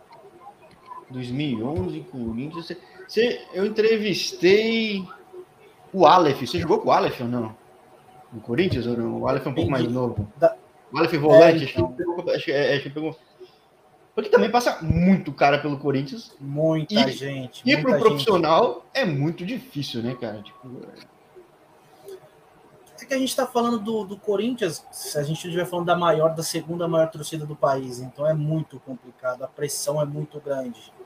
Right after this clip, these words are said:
Speaker 2: Então, e
Speaker 1: Não,
Speaker 2: eles
Speaker 1: e
Speaker 2: têm
Speaker 1: tava
Speaker 2: muito
Speaker 1: numa
Speaker 2: cuidado.
Speaker 1: época, e ta-, e, não, e tava numa época que tava colocando muito time mais na defesa, os caras mais antigos, o time tava muito bem já, é.
Speaker 2: É, se a gente for falar da
Speaker 1: Isso, né?
Speaker 2: minha época,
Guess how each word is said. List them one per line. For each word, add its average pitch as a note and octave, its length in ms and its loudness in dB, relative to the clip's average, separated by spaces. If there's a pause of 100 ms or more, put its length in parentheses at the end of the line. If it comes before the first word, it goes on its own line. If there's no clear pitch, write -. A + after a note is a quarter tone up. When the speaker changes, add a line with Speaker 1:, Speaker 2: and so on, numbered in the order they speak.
(220)
Speaker 2:
Então, C3+ 600 -4 (420)
e C#3+ 80 -4
Speaker 1:
Não, D#3 60 2
Speaker 2:
eles - 120 2
Speaker 1:
e F#3+ 40 0
Speaker 2:
têm G3 100 6
Speaker 1:
tava G3+ 240 6
Speaker 2:
muito A3 40 2
Speaker 1:
numa G3 140 6
Speaker 2:
cuidado. D#3 260 10
Speaker 1:
época, - 280 -4
e F#3+ 60 -4
ta-, - 60 -14 (160)
e, A3+ 40 -8
não, A#3+ 240 2
e G3 40 -2
tava G3+ 200 2
numa A3 160 0
época G#3 220 0
que G#3+ 80 -12
tava A3 160 -2
colocando G#3+ 340 0
muito G#3+ 380 -4
time A3 220 -2
mais G#3 180 4
na G#3+ 80 -4
defesa, G3+ 480 6
os F3+ 80 -4
caras F#3 180 0
mais F#3 200 0
antigos, F#3 340 -4
o F3 40 -8
time F#3+ 180 -6
tava G3+ 160 0
muito G#3 200 -4
bem D3 460 -2
já, D#3+ 420 -2
é. - 300 -16 (520)
Speaker 2:
É, C#4+ 140 6
se - 140 2
a - 20 4
gente A3+ 180 2
for A#3 160 8
falar G3+ 220 10
da F3 160 4
Speaker 1:
Isso, E3 40 6
né? - 120 0
Speaker 2:
minha G#3+ 120 2
época, F3+ 360 -2